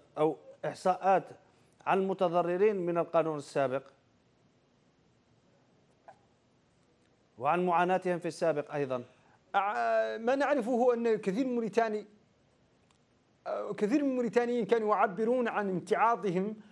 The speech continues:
Speaker 2: من، من عدم الحصول ع-، من ع-، من سقوط جنسيتهم الأولى الموريتانية،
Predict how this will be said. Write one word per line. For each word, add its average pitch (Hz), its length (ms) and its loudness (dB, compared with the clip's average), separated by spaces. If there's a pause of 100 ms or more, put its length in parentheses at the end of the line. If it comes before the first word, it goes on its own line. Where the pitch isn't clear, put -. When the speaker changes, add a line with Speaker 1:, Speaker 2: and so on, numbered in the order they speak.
(300)
Speaker 2:
من، 202 460 -2
من 190 140 -2
عدم 214 360 2
الحصول 190 500 -2
ع-، 190 360 2
من 190 200 -4
ع-، 196 260 -2
من 190 500 -4
سقوط 220 420 -2
جنسيتهم 190 600 -2
الأولى 180 440 2
الموريتانية، 165 840 -2